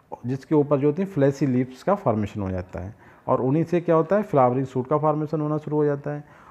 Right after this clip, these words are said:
और ये बल्ब जो होती हैं दो टाइप की होती हैं, एक ट्यूनिकेटेड बल्ब होती हैं जिसमें लीव जो होती है कॉन्सेंट्रिक फैशन में, कॉन्सेंट्रिक का मतलब इस तरीके से एक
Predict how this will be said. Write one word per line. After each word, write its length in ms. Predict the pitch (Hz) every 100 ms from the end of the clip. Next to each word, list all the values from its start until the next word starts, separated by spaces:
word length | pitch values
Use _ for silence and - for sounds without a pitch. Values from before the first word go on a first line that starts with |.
| -
और 100 | 143
ये 60 | 156
बल्ब 300 | 131 156 165
जो 80 | 170
होती 180 | 165
हैं 100 | 185
दो 100 | 143
टाइप 300 | 147 135 127 -
की 60 |
होती 220 | 120 110
हैं, 80 | 113
एक 100 | 135 139
ट्यूनिकेटेड 500 | 139 151 160 170 160
बल्ब 220 | 170 170
होती 240 | 175 185
हैं 200 | 208 208 - _ 123
जिसमें 240 | 127 151
लीव 200 | 139 147
जो 60 | 147
होती 180 | 147
है 60 | 175
कॉन्सेंट्रिक 580 | 139 135 139 131 143 156
फैशन 300 | 151 139 139
में, 120 | 139
कॉन्सेंट्रिक 460 | 139 143 139 151 156
का 60 |
मतलब 320 | 160 160 175
इस 160 | 139 -
तरीके 340 | 131 113 113
से 160 | 101 101 - -
एक 220 | 113 107